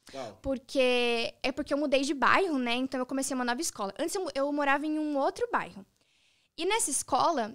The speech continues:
Speaker 2: eu começava a pregar muito, eu comecei a falar mais de Jesus em português, mas as pessoas têm como entender porque Jesus é o mesmo, né, o jeito de falar e
Speaker 1: Boa.
Speaker 2: tudo, e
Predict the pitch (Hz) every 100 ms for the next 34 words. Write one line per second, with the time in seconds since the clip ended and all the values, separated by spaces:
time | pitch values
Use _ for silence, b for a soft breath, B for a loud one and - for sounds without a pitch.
0 | - 285 392 392 403 415 427 453 330 370
1 | 330 330 349 320 320 311 311 302 302 277
2 | 285 294 294 320 254 302 311 392 508 523
3 | 523 539 403 285 220 247 277 - 359 359
4 | 415 392 440 494 427 370 320 339 320 349
5 | 330 302 302 330 330 330 302 311 320 294
6 | 294 302 277 269 - - 240 254 233 220
7 | 220 226 220 226 226 226 220